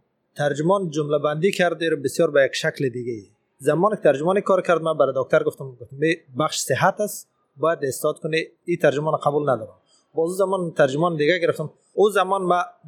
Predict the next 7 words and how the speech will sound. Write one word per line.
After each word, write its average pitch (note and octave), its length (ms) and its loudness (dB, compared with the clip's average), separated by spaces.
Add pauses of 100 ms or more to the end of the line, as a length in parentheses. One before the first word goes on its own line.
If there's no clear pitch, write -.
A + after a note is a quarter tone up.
بیشتر D3+ 360 0
درک E3 320 -2
کردم، D3+ 500 -2
احساس D3+ 420 -2
کردم D#3 340 0
که C#3 260 0 (360)
ما D3 400 4